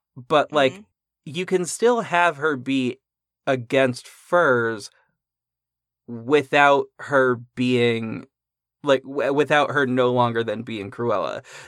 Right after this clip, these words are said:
Speaker 1: The thing that made her Cruella was the obsession with the thing, with the obsession with the thing that she could make from these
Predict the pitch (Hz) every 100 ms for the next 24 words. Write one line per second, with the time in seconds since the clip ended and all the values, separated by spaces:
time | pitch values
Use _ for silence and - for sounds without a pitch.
0 | - 135 127 151 170 175 160 147 139 131
1 | - 139 127 117 110 117 120 120 104 -
2 | 120 101 139 156 160 165 - 165 170 180
3 | 180 190 196 - _ _ _ _ _ _
4 | _ _ _ _ _ _ - 143 135 143
5 | 135 123 147 139 151 135 123 127 123 131
6 | 123 113 - 123 120 107 120 117 - -
7 | 131 120 117 113 113 107 -